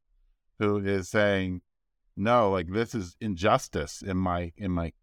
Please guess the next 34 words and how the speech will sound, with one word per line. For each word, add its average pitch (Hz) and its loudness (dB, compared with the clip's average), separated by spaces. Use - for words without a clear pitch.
country. 92 -2
This 95 -4
cannot 110 0
be. 95 0
Go 101 4
away 90 0
from 80 -4
me." 80 0
Um, 92 -2
and 139 0
yet 139 2
what's 123 -2
interesting 131 0
is 107 -6
that 117 0
you 110 0
go 117 2
into 107 -2
the 101 -2
New 151 2
Testament 113 -4
and 98 -6
Paul 120 4
starts - -2
talking 113 0
about, 101 0
"Oh, 110 6
our 101 4
enemy 110 0
is 92 -4
not 98 0
flesh 101 -2
and 85 -6
blood. 98 0